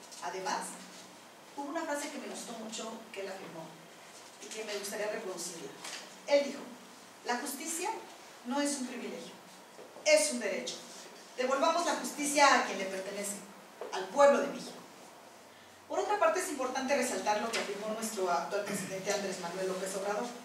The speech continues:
que me permito reproducirlo con sus propias palabras. El primero,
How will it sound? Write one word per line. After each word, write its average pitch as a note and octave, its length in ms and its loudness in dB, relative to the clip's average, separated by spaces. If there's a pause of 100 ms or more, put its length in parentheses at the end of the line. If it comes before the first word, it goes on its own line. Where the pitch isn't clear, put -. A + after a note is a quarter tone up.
(540)
que A3+ 120 0
me A3+ 100 2
permito A#3+ 380 4
reproducirlo B3 640 2
con A#3 100 -4
sus - 140 -2
propias G#3 300 -2
palabras. - 360 -4 (840)
El G3 80 -6
primero, G3 360 -4